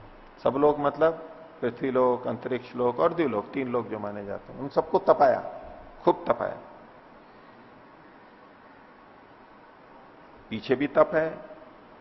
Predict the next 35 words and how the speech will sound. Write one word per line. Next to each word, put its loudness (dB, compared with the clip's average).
तीनों 0
आश्रमों 0
में, -2
चारों 2
आश्रमों -6
में, -8
उस -6
तरह 8
भी 0
तप 0
हो 2
सकता -6
है, 0
वहां 0
भी -4
घटा 2
सकते -6
हैं -4
इसको, -4
लेकिन 2
ये 0
परमात्मा 2
की -8
दृष्टि -6
से -12
कि 2
तीनों 4
लोगों 8
को 4
तपाया। 4
और 0
तपने 6
पे 0
क्या 8
हुआ? 8